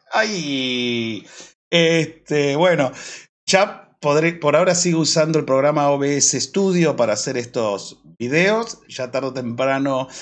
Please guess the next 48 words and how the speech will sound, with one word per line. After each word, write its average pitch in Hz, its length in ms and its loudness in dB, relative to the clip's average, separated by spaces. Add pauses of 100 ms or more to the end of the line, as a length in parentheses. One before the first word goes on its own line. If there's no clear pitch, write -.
(100)
volveré 131 340 4
a 143 80 2
pararme 147 460 2
y - 20 -4
usar 135 300 0
mi 139 100 -2
pizarrón 147 1000 0
de 123 120 -2
la 123 240 2
habitación 139 840 0
y, 120 300 -2 (340)
y 135 100 -4
mejor 127 340 0
iluminación. 117 760 -2 (680)
Así 143 260 -4
que, 156 100 -4
pero 175 180 4
bueno, 120 320 0
la 139 200 -2
cosa 175 240 0
es 175 80 0
salir 147 260 0
hacia 135 220 0
adelante. 131 580 0
No 131 320 -4
sé 131 220 -4
si 113 160 -8
son 135 160 -4
los 117 100 -6
mejores 113 400 -6
videos, 135 420 -4
pero 95 280 -8
por 107 160 -4
lo 117 100 0
menos 165 560 0 (600)
la 127 100 -4
información 127 560 -6
les 110 180 -4
llega, 135 240 -2
que 107 100 -8
es 104 80 -6
lo 104 140 -4
único 104 300 -8
que 85 80 -8
a - 20 -6
mí 95 140 -6
me 92 80 -8
importa. 71 480 -12